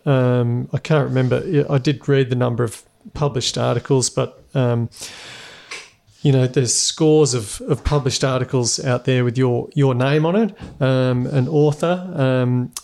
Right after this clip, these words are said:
and in twenty twenty, you did, uh,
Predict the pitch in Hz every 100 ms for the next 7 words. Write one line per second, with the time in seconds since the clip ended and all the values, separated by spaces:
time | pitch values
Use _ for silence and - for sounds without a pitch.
0 | - 139 131 - 165 156 143 170 143 123
1 | 147 139 131 120 143 131 - _ - -
2 | - - 143 123 123